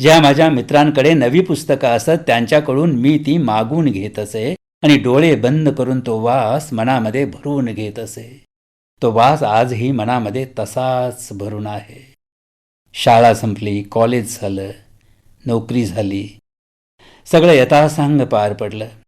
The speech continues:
एके दिवशी मुलासाठी पुस्तके घ्यायची म्हणून एका छानशा दुकानात गेलो.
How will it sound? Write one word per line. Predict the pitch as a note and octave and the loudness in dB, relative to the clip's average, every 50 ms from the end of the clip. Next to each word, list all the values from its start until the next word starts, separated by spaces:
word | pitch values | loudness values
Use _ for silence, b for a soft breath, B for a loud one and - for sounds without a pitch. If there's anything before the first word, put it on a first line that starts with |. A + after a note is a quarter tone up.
| _ _ _ _ _ _ _ _ _ _ _ _ _ - | _ _ _ _ _ _ _ _ _ _ _ _ _ -8
एके | A2+ G#2 A#2+ A2+ | -6 -4 -4 -4
दिवशी | A2 A2+ G#2+ - - | -4 -4 -4 -4 -4
मुलासाठी | A#2+ G2+ G2+ G#2+ A2+ A2 - A#2+ G#2+ - B2+ | -4 -2 0 0 0 0 -2 -4 -6 -6 -6
पुस्तके | C3 C3+ - G#2+ - - - A#2 G#2 A#2+ | -8 -6 -8 -10 -8 -8 -8 -6 -6 -6
घ्यायची | G#2+ G#2 G#2 G#2 G2+ - | -6 -4 -6 -6 -6 -6
म्हणून | A2 G#2 A2 C#3 B2+ G#2+ A#2 D#3 F3 - | -6 -4 -4 -4 -4 -2 -4 -2 0 0
एका | E3 D#3 E3 D3+ | 2 2 2 0
छानशा | D3+ - - C#3 C#3 D3+ D3+ E3 - - E3 C#3+ | -2 -2 -2 0 2 2 2 0 0 0 -2 -2
दुकानात | A#2 A#2 G2+ A2+ G#2+ G#2+ G#2+ G#2 G2+ G#2 | -2 -2 -2 -2 -2 -2 -2 -4 -6 -6
गेलो. | G#2 G#2+ G2+ G2 G2+ | -6 -8 -6 -8 -8